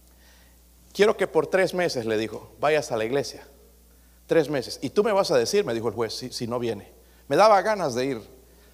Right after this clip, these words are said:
en real-, en realidad, después. Pero mejor se lo dejé a Dios, ¿verdad? Pero le, le dio li-, "Mira, no te voy a,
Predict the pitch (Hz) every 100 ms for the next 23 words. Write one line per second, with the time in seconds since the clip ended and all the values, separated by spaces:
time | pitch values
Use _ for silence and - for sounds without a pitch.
0 | - - - 117 135 127 151 139 143 147
1 | 139 127 - 139 107 - - - 165 170
2 | 185 170 151 143 143 131 123 107 120 135
3 | - - - - - 170 175 165 170 196
4 | 220 190 170 165 180 156 156 175 170